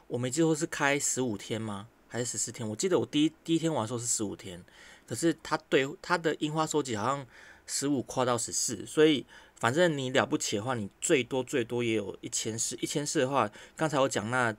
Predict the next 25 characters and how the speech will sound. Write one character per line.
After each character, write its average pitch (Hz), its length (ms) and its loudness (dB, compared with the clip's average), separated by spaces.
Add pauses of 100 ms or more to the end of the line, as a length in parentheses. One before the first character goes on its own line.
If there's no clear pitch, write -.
(180)
金 143 240 -4
色 143 180 4
角 87 240 -6
色 95 320 -2 (920)
三 120 280 -2
只， 113 220 -4
然 101 140 -4
后 107 80 -2
再 117 100 0
加 117 180 0
上 113 280 -2 (760)
四、 - 160 -6
三、 127 180 0
十 107 140 -2
二 113 100 0
嘛， 101 120 -6
再 120 100 -4
加 123 180 0
上 123 160 -2
这 110 80 -14
个 113 120 -2
光 110 260 -4
头 - 300 -10 (640)
两 110 260 -4
百， - 280 -4